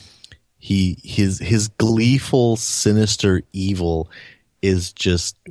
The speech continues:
wonderful. It's just delicious how, how bad this guy is. Um,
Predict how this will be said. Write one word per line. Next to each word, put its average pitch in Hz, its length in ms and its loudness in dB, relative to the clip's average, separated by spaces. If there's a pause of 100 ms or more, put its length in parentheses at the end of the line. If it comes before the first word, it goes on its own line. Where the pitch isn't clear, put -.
(140)
wonderful. 87 1000 -2
It's 95 180 -6
just 113 280 -2 (160)
delicious 85 1000 0
how, 85 300 2 (320)
how 90 280 -2 (600)
bad 135 420 0
this - 240 -16
guy - 360 -14 (140)
is. - 160 -18 (640)
Um, 98 520 -2